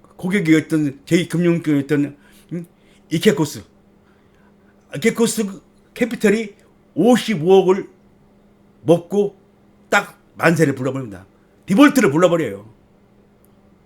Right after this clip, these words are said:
그래갖고 휘청거리는 데가 모잠비크, 참치, 돈 세탁으로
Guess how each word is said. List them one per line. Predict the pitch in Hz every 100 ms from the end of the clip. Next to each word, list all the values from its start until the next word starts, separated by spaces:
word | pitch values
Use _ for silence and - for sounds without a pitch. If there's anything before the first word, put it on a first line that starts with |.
| _
그래갖고 | - 247 202
휘청거리는 | 285 285 247 262 220 233 226 208
데가 | 208 247 226 - - - - _ _ _ _ _ _ _ - -
모잠비크, | 117 160 208 233 196 190 - 127 - _ _ _ _ _ _ _ _ _ _ _ _ _ -
참치, | - 285 285 - 127 - _ _ _ _ _ -
돈 | 208 214
세탁으로 | 214 190 190 226 226